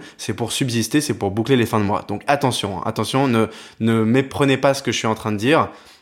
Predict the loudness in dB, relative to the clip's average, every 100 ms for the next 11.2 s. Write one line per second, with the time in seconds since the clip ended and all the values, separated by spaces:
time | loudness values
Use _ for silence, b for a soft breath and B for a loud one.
0 | -6 -2 -2 2 4 4 4 2 2 0
1 | 0 -4 -4 -2 2 2 0 B B -8
2 | -4 -4 -4 0 0 2 2 0 0 -4
3 | b b b -10 -6 -4 -2 0 0 0
4 | 0 2 2 2 2 2 0 -2 0 0
5 | 0 0 -4 -2 2 2 2 -2 -2 -6
6 | -2 0 2 0 -2 -6 -4 -2 -2 -2
7 | -4 -6 -6 -8 -10 -2 -2 -2 B B
8 | B B B B 0 4 4 2 0 0
9 | -2 2 0 0 -4 -4 -4 -4 -2 0
10 | 2 4 4 2 0 -2 2 2 2 0
11 | 0 -2